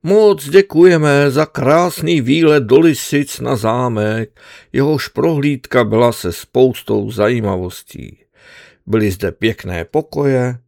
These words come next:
krásně zařízené a bohaté zámecké interiéry. Dozvěděli jsme se například, že si zámek oblíbili i filmaři a točily se tu četnické humoresky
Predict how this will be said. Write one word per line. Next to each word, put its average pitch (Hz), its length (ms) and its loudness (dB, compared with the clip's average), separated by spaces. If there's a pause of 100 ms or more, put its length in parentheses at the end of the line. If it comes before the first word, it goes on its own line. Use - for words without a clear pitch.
(140)
krásně 113 560 0
zařízené 110 920 -4
a 90 200 -6
bohaté 101 600 0
zámecké 95 640 -4
interiéry. 90 1000 -6 (760)
Dozvěděli 190 600 2
jsme 170 220 -6
se 113 180 -4
například, 104 760 -4 (160)
že 165 180 -4
si 107 180 -6
zámek 113 580 0
oblíbili 113 640 0
i - 180 -6
filmaři 101 840 -4 (460)
a 95 100 -4
točily 139 520 -2
se 143 220 0
tu 131 180 -6
četnické 156 880 -2
humoresky 131 920 -4